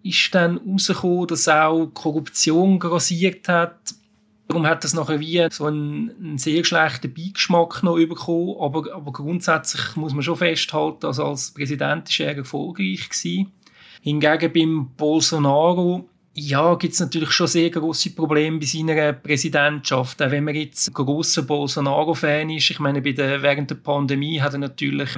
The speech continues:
epochal versagt. Ich meine, er hat zum Beispiel, ähm, sehr lang verpasst, Impfstoff zu kaufen.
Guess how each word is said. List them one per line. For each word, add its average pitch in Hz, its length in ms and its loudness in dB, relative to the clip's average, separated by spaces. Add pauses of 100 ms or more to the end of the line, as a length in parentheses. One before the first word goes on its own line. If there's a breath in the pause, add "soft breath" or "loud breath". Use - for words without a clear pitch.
(140)
epochal 147 680 -6
versagt. 165 760 -4 (720 soft breath)
Ich - 60 -12
meine, 147 200 2
er 139 160 4
hat 151 300 0 (140)
zum 143 180 -4
Beispiel, 143 680 0
ähm, 139 300 0
sehr 151 360 2
lang 143 280 4
verpasst, 135 680 -6
Impfstoff 185 760 0
zu - 160 -8
kaufen. 175 640 -2